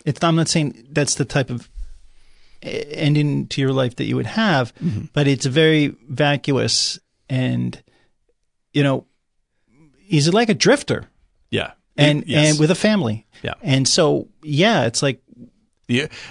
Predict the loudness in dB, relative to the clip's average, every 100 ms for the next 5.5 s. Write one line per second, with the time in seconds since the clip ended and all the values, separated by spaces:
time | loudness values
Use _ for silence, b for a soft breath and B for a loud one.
0 | 0 2 4 4 2 2 2 0 -4 -2
1 | -2 -2 -6 -6 -2 0 0 0 -2 -2
2 | -2 0 0 -2 -8 -6 -4 -2 -2 -2
3 | -4 -6 -4 -6 -6 -8 -8 -12 -2 0
4 | 2 4 4 2 2 4 6 6 6 6
5 | 6 4 4 0 -2